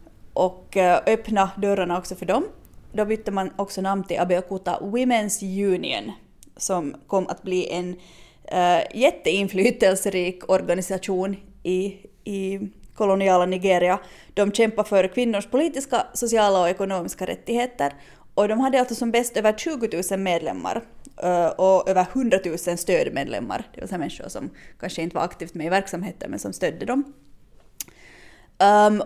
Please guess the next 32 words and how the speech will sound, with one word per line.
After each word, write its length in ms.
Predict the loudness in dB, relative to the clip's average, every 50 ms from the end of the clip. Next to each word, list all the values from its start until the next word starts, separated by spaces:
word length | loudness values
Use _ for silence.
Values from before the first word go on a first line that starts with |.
| 0 4
och 460 | 4 6 8 8 8 6 4 -2 -2
under 220 | 0 2 6 6 8
den 80 | 8 6
här 60 | 6
tiden 340 | 4 4 2 4 4 4 2
alltså 400 | 0 0 0 0 0 0 0 -2
så 320 | -4 -2 0 0 0 -2 -6 -12 -20 -20 _ -20 -20 _ _ _
pågick 320 | 2 2 2 2 0 0
ju 60 | -2
andra 160 | -2 -2 -2
världskriget, 580 | -4 -4 -4 -6 -8 -8 -6 -6 -4 -4 -4 -4 -6 -8 -16 -20 -20 -12 -6
och 360 | -6 -6 -6 -6 -10 -18 -14 -10
Nigeria 440 | -8 -6 -2 0 2 2 2 2 0
var 100 | 0 -2
en 100 | -4 -2
brittisk 360 | -2 -2 -2 -2 -6 -8 -6
koloni. 540 | -4 -2 -2 0 0 0 -2 -2 -2 -4 -8 -14 -20 -20 -20 -20 _ -20 -20 _ _ _ _
Och, 460 | 0 2 2 2 0 -4 -12 -6 0 2
eh, 340 | 4 6 6 6 6 4 4 0 -2 -8 -12 -12 -12 -10 -8
britterna 500 | -4 2 2 4 4 4 4 2 2 2
hade 200 | 2 0 0 0
då 100 | 0 -2
bestämt 400 | -2 -4 -4 -4 -4 -4 -4 -4
att 280 | -4 -4 -6 -10 -12 -6 -2
de 120 | 0 2
här 80 | 2 2
soldaterna 580 | 2 2 2 4 4 4 4 2 0 -2 -2
som 160 | -4 -4 -4
är 40 | -2
ute 180 | -2 -4 -4 -6
på 100 | -10 -4
fältet, 600 | 0 2 2 2 0 -2 -8 -8 -4 -4 -4